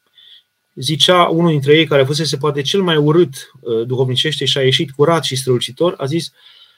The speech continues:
"Mi-am dat seama de păcatele mele, așa cum zici tu, și m-am dus înaintea Maicii Domnului, înaintea Mântuitorului, a icoanelor lui și am promis cu tot sufletul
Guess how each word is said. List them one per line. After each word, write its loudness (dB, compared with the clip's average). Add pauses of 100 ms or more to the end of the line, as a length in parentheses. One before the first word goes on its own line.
(460)
"Mi-am 0
dat 4
seama 2
de 4
păcatele 2
mele, 2
așa 0
cum -2
zici 0
tu, -4 (760)
și 2
m-am 0
dus 2
înaintea 2 (300)
Maicii 2
Domnului, 2
înaintea 0
Mântuitorului, 2
a 2
icoanelor -2
lui 0 (400)
și -4
am 0
promis 4
cu -4
tot 0
sufletul -4